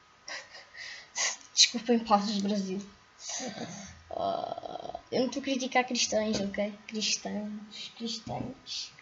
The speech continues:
cristãos, cristãos. Ah, ok, tanto faz. Mas é assim. Pelo amor de Deus, mano.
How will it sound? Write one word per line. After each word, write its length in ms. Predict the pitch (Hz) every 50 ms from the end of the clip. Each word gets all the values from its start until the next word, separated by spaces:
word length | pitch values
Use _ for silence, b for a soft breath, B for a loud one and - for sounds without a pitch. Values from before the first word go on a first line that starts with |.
| - -
cristãos, 840 | - - - - - 202 - 85 87 87 - - - - - - - -
cristãos. 1040 | - - - - - - 120 - - - - - - - - - - - - - - - - - - - B B B B B B B B B B B B B B B B - - - -
Ah, 180 | - - - -
ok, 260 | - - - - 277 277 - -
tanto 180 | 285 294 -
faz. 460 | - - - - - - - - - - - - - - - - - - - - - - - - - - - - - - - - - - - - - - - -
Mas 160 | 240 254 277
é 60 | 294
assim. 280 | 277 - - 220 202 202 - - - - - - - - - - - - - - - - - - - - - - - - - - - - - - - - - - - - - - - - - - - - - - - - - - - - - - - - - - - - - - - - - -
Pelo 120 | 240 226
amor 140 | 220 226 220
de 60 | 208 202
Deus, 280 | 208 220 208 208 -
mano. 140 | 202 190 -